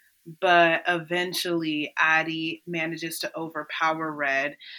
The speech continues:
and kills her by impaling her with the fireplace poker. And she gets Jason back. And when she impales Red, that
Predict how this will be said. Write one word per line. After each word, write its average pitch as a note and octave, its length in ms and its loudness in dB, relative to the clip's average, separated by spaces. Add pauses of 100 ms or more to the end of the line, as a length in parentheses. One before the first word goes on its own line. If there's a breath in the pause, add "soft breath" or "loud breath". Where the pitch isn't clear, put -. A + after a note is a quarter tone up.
(140)
and F#3 220 -2
kills F#3 460 -2
her E3+ 160 0
by D#3 340 2
impaling E3+ 640 -2
her D#3+ 220 0
with E3 180 -6
the D#3 60 -12 (100)
fireplace E3 880 2 (560)
poker. D#3 600 -6 (480 loud breath)
And G#3+ 120 4
she G3 180 0
gets F3 260 0
Jason D#3+ 480 -2
back. D3 400 2
And E3+ 220 -2 (320 loud breath)
when G#3+ 260 0
she D4 280 2 (120)
impales G3+ 500 -4
Red, D#3+ 460 0 (480)
that A3+ 600 4